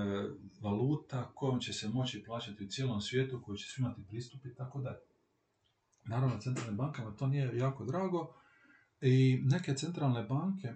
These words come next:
neke države su pristupile problemu kriptovalute, ono, oštro klizeći, e, to su Indija, Turska, koje su,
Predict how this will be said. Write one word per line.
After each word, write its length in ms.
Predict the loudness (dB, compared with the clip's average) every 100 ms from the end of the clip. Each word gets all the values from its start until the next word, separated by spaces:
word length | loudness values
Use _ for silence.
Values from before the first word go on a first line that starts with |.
| -6
neke 240 | -6 -4 -4
države 420 | -2 -2 2 2
su 260 | 0 -6 -10 _ _
pristupile 720 | -8 -6 -4 -4 0 0 0
problemu 400 | -2 -2 -2 -2
kriptovalute, 1000 | -4 -6 -6 -4 0 -2 -4 0 0 -2 -12 _ _
ono, 340 | 4 4 4 2
oštro 420 | 0 0 -2 -4
klizeći, 720 | 4 4 4 2 -2 -6 -6 -8 -20 -20 -20 -14
e, 40 | -6 -2 0 0 -2
to 180 | 0 0
su 300 | 0 -4 -2
Indija, 640 | 2 4 4 6 4 2 -2 _ _ _ _
Turska, 640 | -2 2 2 2 4 4 2 -8 -20 _ _
koje 400 | 0 4 6 6
su, 460 | 4 4 4 4